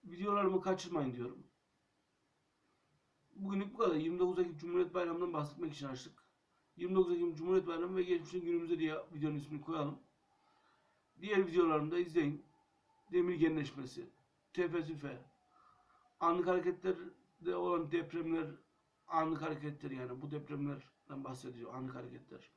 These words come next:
Sığ depremler,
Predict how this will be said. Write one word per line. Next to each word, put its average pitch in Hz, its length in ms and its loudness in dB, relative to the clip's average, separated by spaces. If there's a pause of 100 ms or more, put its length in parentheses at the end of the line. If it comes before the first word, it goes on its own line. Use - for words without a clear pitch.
(2250)
Sığ 160 280 0
depremler, 135 640 -2